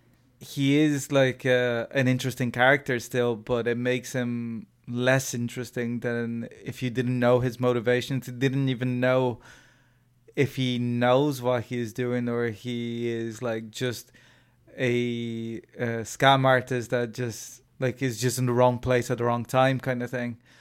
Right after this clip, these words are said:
I think the performances are great. I do like the fact that the,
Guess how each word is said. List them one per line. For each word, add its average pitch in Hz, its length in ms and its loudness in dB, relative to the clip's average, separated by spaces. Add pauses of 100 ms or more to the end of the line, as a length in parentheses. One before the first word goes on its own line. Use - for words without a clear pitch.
(400)
I 127 80 0
think 131 240 2
the 131 60 4
performances 127 680 0
are 123 120 2
great. 123 560 0
I 120 140 -4
do 120 240 -4
like 120 360 -2
the 120 120 -6
fact 120 400 -2
that 113 280 0
the, 113 460 -2